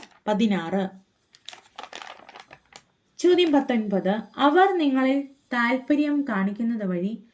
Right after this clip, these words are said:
എന്ത് ലക്ഷ്യമാണെന്നാണ് അപ്പസ്തോലൻ പറയുന്നത്? ഉത്തരം, നിങ്ങളെ ഒറ്റപ്പെടുത്തുകയാണ്. ബൈബിൾ വാക്യം ഗലാത്യ നാല്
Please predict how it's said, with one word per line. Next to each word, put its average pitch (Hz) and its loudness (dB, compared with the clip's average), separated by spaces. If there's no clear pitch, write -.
എന്ത് 311 2
ലക്ഷ്യമാണെന്നാണ് 226 -2
അപ്പസ്തോലൻ 247 -2
പറയുന്നത്? 196 0
ഉത്തരം, 214 -2
നിങ്ങളെ 214 0
ഒറ്റപ്പെടുത്തുകയാണ്. 214 -2
ബൈബിൾ 214 0
വാക്യം 233 -2
ഗലാത്യ 208 0
നാല് 226 0